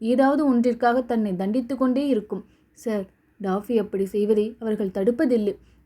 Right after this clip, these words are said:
சில சமயம் கூடுதலான தண்டனையை மேற்கொள்ளுமாறு அவர்கள் எனக்கு நினைவுபடுத்துவதும் உண்டு." "அப்படியானால்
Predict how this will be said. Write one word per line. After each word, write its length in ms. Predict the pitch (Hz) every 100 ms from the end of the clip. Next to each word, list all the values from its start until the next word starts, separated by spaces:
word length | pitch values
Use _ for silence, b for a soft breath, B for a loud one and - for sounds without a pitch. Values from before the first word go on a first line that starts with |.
| _
சில 120 | 311 311
சமயம் 380 | 311 302 302 285
கூடுதலான 600 | 330 320 269 254 247 277
தண்டனையை 440 | 254 240 247 233
மேற்கொள்ளுமாறு 640 | 214 233 254 240 233 233 269
அவர்கள் 300 | 240 226 220
எனக்கு 260 | 214 185
நினைவுபடுத்துவதும் 840 | 233 214 226 277 269 220 208 202 277
உண்டு." 220 | 240 196 190 _ _ _ _
"அப்படியானால் 680 | 185 - 226 247 247 247 233